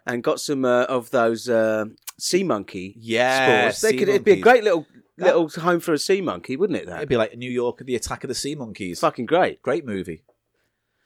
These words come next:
Speaker 2: I mean,
Speaker 1: Um,
Speaker 2: we'd have to get rid of the Twin Towers, to be honest, to be a bit tasteful. We couldn't keep them in.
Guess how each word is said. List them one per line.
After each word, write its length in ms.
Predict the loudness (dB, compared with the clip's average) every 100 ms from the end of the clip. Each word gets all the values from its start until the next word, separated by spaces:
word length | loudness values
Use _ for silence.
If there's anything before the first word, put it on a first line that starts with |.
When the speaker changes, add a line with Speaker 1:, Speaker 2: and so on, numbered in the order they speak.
| _ _ _ _ _ _ -4
Speaker 2:
I 60 |
mean, 100 | 2
Speaker 1:
Um, 300 | 4 2 0
Speaker 2:
we'd 120 | -4 -4
have 140 | -2
to 60 | 0
get 120 | 0
rid 120 | 0
of 60 | -2
the 60 |
Twin 240 | 0 0 0
Towers, 340 | -2 -2 -2
to 80 | -2
be 60 | -2
honest, 220 | -2 -6
to 60 |
be 100 | -10
a 40 | -10
bit 240 | -8 -10
tasteful. 420 | -6 -8 -8 -14 -16 _
We 60 | -8
couldn't 240 | -4 -4
keep 160 | -4 -4
them 180 | -4
in. 100 | -4